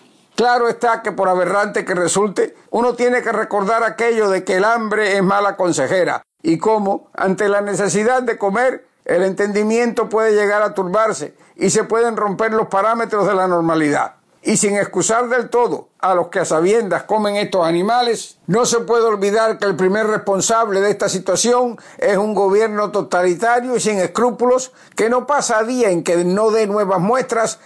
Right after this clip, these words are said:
de su ineficacia en cuanto a la satisfacción de las necesidades del pueblo que avasalla. Después que cosas parecidas ocurrieron en Cuba,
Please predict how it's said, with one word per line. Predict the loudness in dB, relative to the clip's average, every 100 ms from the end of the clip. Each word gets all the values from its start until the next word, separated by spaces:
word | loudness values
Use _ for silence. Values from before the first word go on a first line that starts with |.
| _
de | -4 0
su | 0
ineficacia | 0 0 -2 0 0 0 -2
en | -2
cuanto | -2 -2 0
a | 0
la | 0
satisfacción | -2 -2 -2 -2 2 2 0 -4 -18 -12
de | -2 0
las | 0
necesidades | 0 0 0 0 2 2 2 2 0
del | -2
pueblo | 0 0 0 0
que |
avasalla. | -2 -2 -2 -4 -6 -16 _ _ -8
Después | -2 -2 2 0
que | 0 -2
cosas | -2 0 0
parecidas | 0 0 0 2 2 0
ocurrieron | -2 0 2 2 2 0
en | 0
Cuba, | 0 2 0 -2